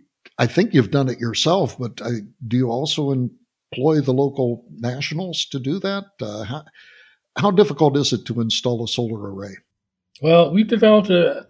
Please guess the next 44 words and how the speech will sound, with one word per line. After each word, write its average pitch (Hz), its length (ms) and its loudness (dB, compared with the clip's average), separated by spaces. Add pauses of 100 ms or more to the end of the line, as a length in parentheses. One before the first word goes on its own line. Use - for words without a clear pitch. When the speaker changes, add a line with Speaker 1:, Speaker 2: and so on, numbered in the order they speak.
Speaker 2:
a 147 120 2
really 190 280 4
good 170 260 2
team 123 800 2
down 120 260 2
there. 110 220 4
It's, - 140 -6
it's 120 240 -10
a 120 40 -8
small 156 420 -2
team, 151 360 -2
maybe 139 200 0
five 135 380 0
guys. 131 480 0 (680)
Uh, 120 400 0 (460)
and 123 160 2
we 123 160 6
have 113 240 2
a 107 180 2
general 117 320 0
manager, 151 560 0
we 120 140 -2
have 117 240 -2
an 113 60 -2
electrician, 131 880 -2
a 104 100 -2
welder, 127 680 2
and 107 140 -6
a 98 240 -8 (120)
general 120 480 0
purpose 131 480 -2
guy 120 340 -4
or 117 160 -2
two. 127 380 0 (600)
And 123 500 2
the, 139 100 2
you 220 360 0
know, 156 100 0
depending 185 320 4
on 170 120 4
the 127 60 2
size, 151 460 0
they 147 120 2
can, 151 400 -2